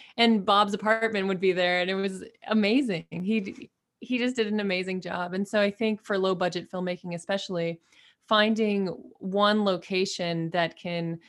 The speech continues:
service a number of different shots is, is crucial, because if you're moving around, moving your whole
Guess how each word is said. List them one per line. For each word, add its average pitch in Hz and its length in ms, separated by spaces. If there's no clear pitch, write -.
service 214 760
a 190 100
number 180 480
of 170 160
different 170 640
shots 180 680
is, 190 540
is 196 200
crucial, 214 520
because 185 540
if 208 180
you're 233 100
moving 226 320
around, 180 560
moving 190 320
your 175 120
whole 185 480